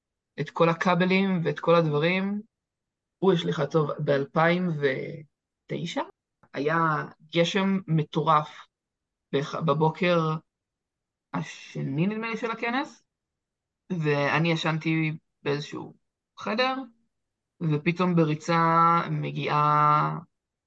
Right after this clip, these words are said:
גילי כהן ארזי, לדעתי, אה, וכזה, "יש גשם, מי יכול לעזור? מי יכול לעזור?" אמרתי, "אה,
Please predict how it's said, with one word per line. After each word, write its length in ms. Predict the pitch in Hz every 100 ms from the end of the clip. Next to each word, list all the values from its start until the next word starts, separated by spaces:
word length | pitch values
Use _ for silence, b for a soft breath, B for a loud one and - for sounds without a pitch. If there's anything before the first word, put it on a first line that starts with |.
| _
גילי 320 | 80 78 78 - _
כהן 220 | - 151
ארזי, 320 | 135 139 165
לדעתי, 560 | 202 208 214 214 254 330 _ _ _ _ _ _ _ _ 151
אה, 180 | 147 147
וכזה, 260 | 147 151 156
"יש 220 | 202 208
גשם, 280 | 247 220 208
מי 80 |
יכול 220 | 254 - 240
לעזור? 340 | 240 226 233
מי 100 | 226
יכול 220 | 240 240
לעזור?" 240 | 226 214 185
אמרתי, 220 | 170
"אה, 80 | 185